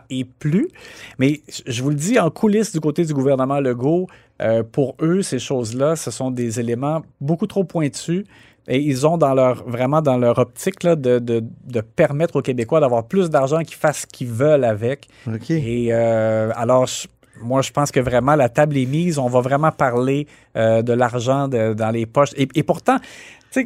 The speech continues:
Speaker 1: en même temps, là, ce qui est particulier, c'est que on sait que la refondation du réseau de la santé, là, il y a beaucoup de coûts qui sont
Speaker 2: Ben,
Speaker 1: associés
Speaker 2: c'est
Speaker 1: à
Speaker 2: ça.
Speaker 1: ça, là.
Speaker 2: Si on baisse le fardeau fiscal, on a moins de rentrée fiscale.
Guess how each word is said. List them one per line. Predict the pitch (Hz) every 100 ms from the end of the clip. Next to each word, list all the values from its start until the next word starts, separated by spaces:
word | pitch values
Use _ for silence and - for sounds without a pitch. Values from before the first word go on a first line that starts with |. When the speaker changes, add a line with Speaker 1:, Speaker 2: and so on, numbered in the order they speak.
| -
Speaker 1:
en | 139
même | 160 151
temps, | - 262
là, | 208
ce | -
qui |
est | -
particulier, | 127 - - 143 196
c'est | 214 143
que | 131 117 113 -
on | 123
sait | 117 269
que | -
la | 135
refondation | 120 131 - 139 139 117 175 170
du | 131
réseau | 123 135
de | 127
la | 110
santé, | 123 110 170 180
là, | 143 139 139 - - -
il | 113
y |
a |
beaucoup | 135 143
de | 170
coûts | - 302 214
qui | -
sont | 151 135 127
Speaker 2:
Ben, | 127
Speaker 1:
associés | 131 147 147
Speaker 2:
c'est | 143
Speaker 1:
à | 339
Speaker 2:
ça. | 320
Speaker 1:
ça, | 151
là. | 113 107 _ _ - - - -
Speaker 2:
Si | 277
on | 226
baisse | 226 208
le | 170
fardeau | 165 170
fiscal, | 151 - 220 254 180
on |
a | 139
moins | 156 151
de |
rentrée | 151 156 - 277
fiscale. | - - 220 277 262